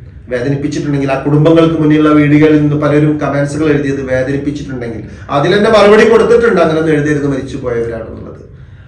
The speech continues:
അവർക്കൊക്കെ വേണ്ടിയിട്ട് നമുക്ക് എല്ലാവർക്കും അപ്പൊ ചോദിക്കാം, അള്ളാഹു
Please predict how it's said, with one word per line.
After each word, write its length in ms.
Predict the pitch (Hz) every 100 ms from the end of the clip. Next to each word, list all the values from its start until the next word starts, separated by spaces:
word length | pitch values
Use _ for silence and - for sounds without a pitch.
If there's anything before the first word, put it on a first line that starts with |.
| - - -
അവർക്കൊക്കെ 380 | 120 120 117 127
വേണ്ടിയിട്ട് 500 | 120 120 123 120 117
നമുക്ക് 200 | 117 120
എല്ലാവർക്കും 500 | 120 120 120 120 117
അപ്പൊ 200 | 117 120
ചോദിക്കാം, 420 | 120 117 120 117
അള്ളാഹു 640 | 113 110 113 113 110 104